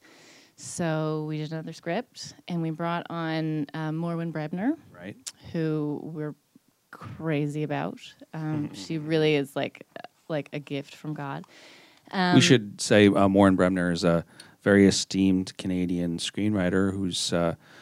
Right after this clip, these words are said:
Speaker 2: done a lot of great work, but I, I think w-, is probably most known for, um, uh, collaborating on, um,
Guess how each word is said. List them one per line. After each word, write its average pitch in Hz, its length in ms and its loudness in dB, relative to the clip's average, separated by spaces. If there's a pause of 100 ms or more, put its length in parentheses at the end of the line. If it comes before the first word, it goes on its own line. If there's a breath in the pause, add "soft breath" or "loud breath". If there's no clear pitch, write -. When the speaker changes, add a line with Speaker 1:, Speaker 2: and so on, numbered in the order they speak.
(180 loud breath)
Speaker 2:
done 95 160 0
a - 20 0
lot 95 140 4
of 95 60 2
great 90 200 4
work, 92 240 2
but 92 140 -4
I, 95 200 -2
I 101 60 -2
think 104 260 -2 (220)
w-, 110 160 -8
is 101 140 -4
probably 113 240 4
most 101 400 2
known 90 260 0
for, 87 440 -6
um, 87 320 -10 (680 soft breath)
uh, 85 540 -6
collaborating 87 520 -4
on, 87 480 -8 (120)
um, 82 580 -10